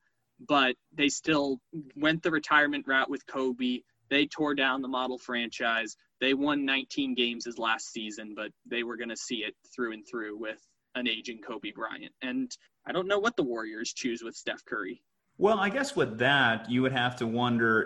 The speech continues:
Speaker 2: is Steph Curry, I mean, we've seen him take pay cuts, obviously, to get the other guys on the roster before. As he does continue age,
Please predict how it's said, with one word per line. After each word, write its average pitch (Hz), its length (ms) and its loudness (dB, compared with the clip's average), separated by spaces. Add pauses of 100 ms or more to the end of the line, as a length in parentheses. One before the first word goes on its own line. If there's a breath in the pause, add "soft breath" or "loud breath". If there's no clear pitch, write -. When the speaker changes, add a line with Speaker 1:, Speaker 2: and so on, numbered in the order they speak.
Speaker 2:
is 110 200 2
Steph 131 280 2
Curry, 117 460 2
I 107 80 4
mean, 113 120 2
we've 123 160 2
seen 160 260 0
him 127 200 2
take 110 280 2
pay 110 160 2
cuts, 107 280 0
obviously, 101 360 2
to 104 60 0
get 101 220 2
the 104 140 0
other 101 160 2
guys 98 320 2
on 95 100 -2
the 92 80 -2
roster 92 380 0
before. 101 640 -2 (180)
As 113 180 4
he 113 100 2
does 120 280 4
continue 110 460 2
age, 120 380 2